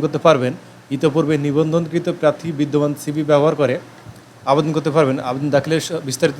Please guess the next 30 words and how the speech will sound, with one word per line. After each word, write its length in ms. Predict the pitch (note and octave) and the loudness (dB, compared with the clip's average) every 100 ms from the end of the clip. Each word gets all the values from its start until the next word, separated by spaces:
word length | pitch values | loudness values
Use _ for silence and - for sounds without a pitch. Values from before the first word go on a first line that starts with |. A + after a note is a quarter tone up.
| D#3 | -2
নিয়ম 140 | D#3+ E3 | -2 -4
ও 20 | C3 | -4
শর্তাবলী 360 | C#3+ D#3+ C#3+ C#3 | -2 0 0 0
ওয়েবসাইটে 480 | C#3 C#3+ D#3+ B2+ E3 - - - - D3 | 0 2 2 2 -4 -6 -20 -20 -6 4
পাওয়া 140 | D3 C3+ | 4 4
যাবে। 160 | A#2 - - | -4 -6 -10
সিবি 220 | - D3 D#3+ | -6 0 2
আইডি 160 | D3 D3+ | 2 0
নাম্বার, 220 | C#3 A#2+ - - - - - | 0 0 -2 -12 -20 -20 -2
বাংলাদেশ 300 | C#3 D3 C#3 B2 | 0 0 -2 -2
ব্যাংকের 280 | D3 C#3+ D3+ - | -2 -2 -2 -2
সিস্টেম 280 | - E3+ F3 D#3 | -2 -4 -6 -6
ইতিপূর্বে 360 | D#3 D3+ D#3 D3+ | -4 -2 -2 0
নিবন্ধনকৃত 380 | D3 D3+ D#3 D3+ D#3 | -2 -2 -4 -6 -2
প্রার্থীদেরকে 500 | D#3 D3+ D#3 D3+ C3 D3+ - - - - - - _ - | -2 0 0 2 2 -4 -6 -20 -20 -20 -20 -20 _ -4
বিদ্যমান 340 | C#3+ D3+ D#3 C3 | 0 2 0 0
সিবি 180 | D3+ E3 | -2 2
আইডি 140 | C#3 D3 | 2 2
নাম্বার 200 | D3+ D3 E3 | 0 2 2
এবং 100 | D3 C3 - | 0 -2 2
পাসওয়ার্ড 380 | C#3+ - E3 D#3+ C3 | 2 6 4 2 0
ব্যবহার 240 | C3+ D3+ D3 | 2 2 4
করে 120 | D#3 | 4
আবেদন 200 | C#3+ D3+ C#3+ | 6 4 2
দাখিল 180 | C#3 C#3+ | 0 2
করতে 160 | D#3+ D#3+ C#3+ | 0 2 4
হবে। 180 | C3 B2 - - - - | 2 0 -8 -20 -20 -12
নতুন 200 | C#3 C#3 D3+ | -10 -6 0
প্রার্থী 220 | E3 - D#3 | 0 2 2
অনলাইনে 240 | D3 D#3 | 4 2